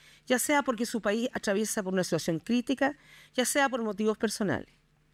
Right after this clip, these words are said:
Y son migrantes que en su abrumadora mayoría vienen a sumarse al proyecto colectivo llamado Chile a aportar con su esfuerzo y su honestidad,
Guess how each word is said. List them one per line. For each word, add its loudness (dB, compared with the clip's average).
Y -2
son 0
migrantes 0
que -2
en 0
su -2
abrumadora 0
mayoría -2
vienen 0
a 2
sumarse -2
al 2
proyecto 0
colectivo 0
llamado 2
Chile 0
a 0
aportar 0
con 2
su -4
esfuerzo 0
y 0
su 0
honestidad, 0